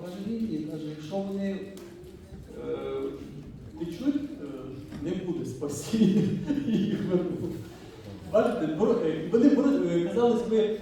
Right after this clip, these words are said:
Павло сказав, що корабель не за-, е, корабель загине, а всі спасуться. Каже: «Ми приймаємо, ну, ми зробимо щось трошки по-другому». Ми бачимо, що надія, вона нелегко дається.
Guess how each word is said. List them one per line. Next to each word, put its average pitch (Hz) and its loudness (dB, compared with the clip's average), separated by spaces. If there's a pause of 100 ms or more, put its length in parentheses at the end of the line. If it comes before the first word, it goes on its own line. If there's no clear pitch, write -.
(160)
Павло 220 4
сказав, 226 4
що 185 0
корабель 208 4
не 208 4
за-, 156 2
е, 156 6
корабель 208 6
загине, 233 4
а 165 2
всі - -2
спасуться. - -4 (920)
Каже: 123 -12 (160)
«Ми 226 2 (460)
приймаємо, 160 2
ну, 180 6
ми 285 10
зробимо 220 6
щось - -4 (200)
трошки 185 -6
по-другому». 131 -4 (840)
Ми 143 -10
бачимо, 277 0
що - 0
надія, 156 4
вона 226 0 (600)
нелегко 202 0
дається. 131 -4